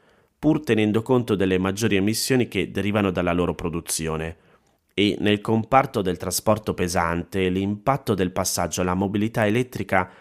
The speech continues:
è ancora più significativo. Un camion elettrico può risparmiare fino al settanta per cento delle emissioni sul ciclo di vita del mezzo,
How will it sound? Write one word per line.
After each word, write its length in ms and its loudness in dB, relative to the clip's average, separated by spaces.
è 160 -2
ancora 460 0
più 120 -4
significativo. 1000 -6
Un 180 -6
camion 340 2
elettrico 580 0
può 240 4
risparmiare 540 0
fino 200 -2
al 100 0
settanta 680 -2
per 160 -2
cento 360 -2
delle 240 0
emissioni 540 0
sul 200 -2
ciclo 360 -2
di 100 -6
vita 240 -4
del 180 -2
mezzo, 580 -4